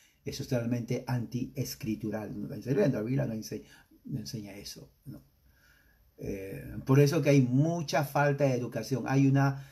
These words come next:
hay un analfabetismo bíblico, ignorantes bíblicos dentro del grupo evangélico México, Centro y Sudamérica, porque así es,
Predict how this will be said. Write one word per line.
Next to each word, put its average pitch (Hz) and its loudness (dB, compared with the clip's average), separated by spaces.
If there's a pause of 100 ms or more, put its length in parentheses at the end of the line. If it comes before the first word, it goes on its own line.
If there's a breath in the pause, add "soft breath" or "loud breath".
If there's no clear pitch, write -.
(240 loud breath)
hay 139 4
un 139 4
analfabetismo 127 0
bíblico, 113 0
ignorantes 123 -2
bíblicos 113 0
dentro 117 -6
del 107 -6
grupo 110 -8
evangélico 110 -8
México, 117 -8
Centro 113 -8
y - -12
Sudamérica, 107 -8 (260 loud breath)
porque 135 4
así 160 -2
es, - -6